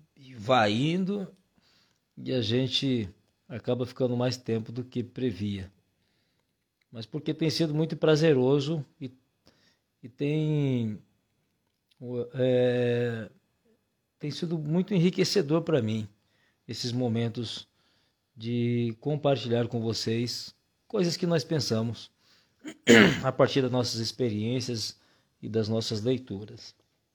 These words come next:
Bom, nós vamos falar da, da família, do atendido e um pouco da questão da capoeira, né?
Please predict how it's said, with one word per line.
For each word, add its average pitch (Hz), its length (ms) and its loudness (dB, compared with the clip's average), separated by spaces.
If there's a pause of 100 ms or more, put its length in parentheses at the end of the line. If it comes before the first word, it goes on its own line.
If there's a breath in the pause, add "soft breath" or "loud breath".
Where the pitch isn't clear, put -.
(1160 loud breath)
Bom, 190 220 4
nós 196 160 4
vamos 208 160 6
falar 175 340 10
da, 151 380 8
da 147 220 4
família, 139 580 4
do 151 400 0
atendido 165 1200 2 (3250)
e 190 160 -6
um 254 140 0
pouco 202 640 4
da 147 300 4
questão 185 640 -2
da 180 140 4
capoeira, 127 880 4 (460)
né? 127 260 -12